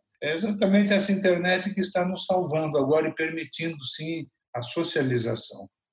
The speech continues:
não é? Com distanciamento físico.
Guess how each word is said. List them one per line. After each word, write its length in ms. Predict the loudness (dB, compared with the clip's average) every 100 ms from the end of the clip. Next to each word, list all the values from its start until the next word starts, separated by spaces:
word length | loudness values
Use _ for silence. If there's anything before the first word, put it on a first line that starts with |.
| _ -4
não 140 | 0
é? 160 | 2 0 -6 -18 -20 -20 _
Com 180 | 0 2
distanciamento 640 | 2 2 2 4 4 2 0
físico. 580 | 2 2 2 -2 -8